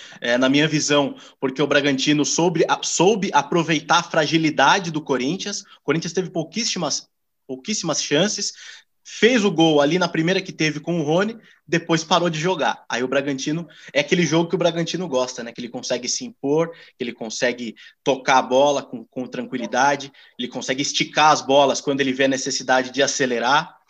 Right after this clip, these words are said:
É, Danilo, o que, que você viu em relação ao jogo do Corinthians? Com dois heróis improváveis, né? Aderlan e Eric Ramírez fazendo os gols da vitória. Eu confesso que eu estranhei a entrada do Eric Ramírez no segundo tempo, mas ele é sempre um jogador muito intenso, né?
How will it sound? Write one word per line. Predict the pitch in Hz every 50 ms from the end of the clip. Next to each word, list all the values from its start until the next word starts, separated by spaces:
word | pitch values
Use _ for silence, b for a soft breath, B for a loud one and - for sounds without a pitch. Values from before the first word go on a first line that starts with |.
| B B B B B
É, | B 123 127 135
Danilo, | 143 165 190 202 180 165
o |
que, | - - 185
que | -
você | - 202
viu | 185 151 175 185 170 165
em | 156
relação | 139 156 151 151 - - 156
ao | 151
jogo | 143 156 156 143 143
do | 139 135
Corinthians? | - 143 139 175 220 233 190 - 135 110 - - b b b b b b b
Com | - 170 185 202 196 185 160
dois | 135 135 160 180 202 220 220 196 165 180
heróis | 180 170 165 185 202 190 160
improváveis, | 208 214 208 220 247 247 175 165 165 180 190 175 143 135 127 131
né? | 123 135 143 170 156 127 117 110 B B B B B B -
Aderlan | 135 160 196 180 170 196 185 160 143 139 143 160 175 202 233 269 285 - -
e | 170 175 170
Eric | 175 202 233 220 - 180
Ramírez | 175 170 151 147 151 175 190 196 175 -
fazendo | - 151 135 156 156 151
os | 143 123
gols | 123 139 151 151 139
da | 147 139
vitória. | 135 135 123 - - 131 147 170 196 202 208 208 B B B
Eu | - 175
confesso | 170 170 - 170 160 156 -
que | 170
eu |
estranhei | 165 - - 175 160 143 143 170 190 185 160 - - -
a | 123
entrada | 127 135 131 139 135 147 160
do | 131 135
Eric | 135 135 143 - 135
Ramírez | 127 123 120 131 139 139 131
no | 135 131
segundo | - 143 135 139 139 139 131
tempo, | - - 147 165 190 190 - B B B B B B
mas | 135 139 143 143
ele | 175 180 190
é | 185
sempre | - 202 202 196 202
um | 190
jogador | 208 196 202 196 208 202
muito | 202 220 226 220 233
intenso, | 226 - - 190 190 214 220 214 - 151 131
né? | 143 175 -